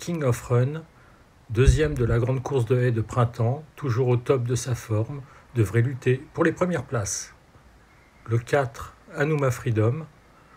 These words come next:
toujours aussi performant à dix ans, doit confirmer ses bonnes dispositions du moment à ce niveau. Le deux Prince du Roum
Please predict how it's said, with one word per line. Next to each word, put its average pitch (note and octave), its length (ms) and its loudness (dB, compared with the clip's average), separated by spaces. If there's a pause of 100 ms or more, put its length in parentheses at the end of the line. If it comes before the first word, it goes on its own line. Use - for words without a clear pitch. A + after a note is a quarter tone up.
(300)
toujours C#3+ 280 0
aussi C#3+ 200 0
performant B2+ 600 0
à D3 60 0
dix A2 280 -2
ans, A2 180 0 (640)
doit A#2 220 4
confirmer B2 540 2
ses A#2+ 180 -2
bonnes A2+ 240 4
dispositions A#2 880 -2
du B2 160 -2
moment B2+ 360 2 (120)
à D#3+ 100 2
ce F3 140 -2
niveau. C#3+ 320 -2 (1120)
Le B2+ 160 4
deux B2+ 280 2 (120)
Prince D3 280 0
du A#2+ 140 0
Roum C#3 380 0